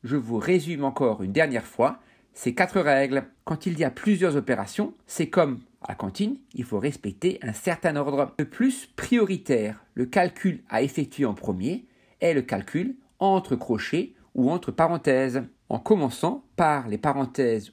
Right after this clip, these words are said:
ou les crochets les plus intérieurs. Ensuite, il faut calculer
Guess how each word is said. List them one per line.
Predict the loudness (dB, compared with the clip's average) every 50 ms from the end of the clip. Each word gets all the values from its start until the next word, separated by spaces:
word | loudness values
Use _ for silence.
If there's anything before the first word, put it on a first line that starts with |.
| _ 0
ou | 2 2
les | 2 2
crochets | 0 -2 -4 -4 -4 -2 -2 -2 -2 -2 -4 -8 _ -6
les | -6 -6
plus | -6 -4 -2 -2
intérieurs. | -2 0 0 0 0 0 2 2 2 2 2 0 0 -2 -2 -4 -10 _ _ _ _ _ _ _ _ _ -8
Ensuite, | -6 -6 -2 -2 -2 -2 -2 -6 -20 -20 _ _ _ _ _
il | -4 -4 -4
faut | -2 -2 0
calculer | 2 2 0 2 0 0 0 2 0 0 -2 -6